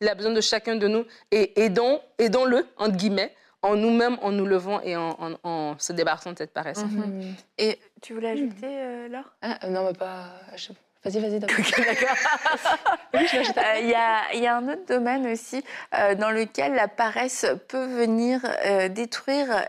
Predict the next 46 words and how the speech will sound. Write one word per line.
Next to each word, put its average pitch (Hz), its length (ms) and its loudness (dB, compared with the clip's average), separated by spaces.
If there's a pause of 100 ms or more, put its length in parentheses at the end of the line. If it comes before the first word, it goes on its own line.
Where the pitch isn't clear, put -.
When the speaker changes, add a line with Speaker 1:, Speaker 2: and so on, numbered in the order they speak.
(100)
Speaker 2:
et 269 300 0
voler, 214 540 2 (300)
c'est 254 420 -2
au 233 120 2
niveau 233 420 0
de 226 160 0
nos 233 240 2
finances. 240 800 0 (400)
Euh, 185 220 6
on 226 160 2
lit 294 240 4
encore 233 400 0
dans 226 220 -6
Proverbe, 202 600 0 (220)
Proverbe 220 400 0
vingt 240 280 0
au 202 80 -2
verset 226 360 0
quatre, 247 340 -4
À 226 140 0
cause 269 340 -2
du 240 120 -2
froid, 220 400 -2 (260)
à 196 80 -4
cause 294 320 -2
du 233 100 -4
froid, - 300 -4 (300)
le 247 240 4
paresseux 262 580 2
ne 220 160 4
laboure 233 540 2
pas. 185 280 -4
Et 190 240 2
au 254 140 6
moment 277 380 2
de 277 100 2
la 208 160 4
moisson, 208 420 0
il 240 160 4
voudrait 262 400 0
récolter, 247 560 0
mais 269 160 2
il 262 380 2
n'y 294 140 0
a 285 140 4
rien. 233 360 2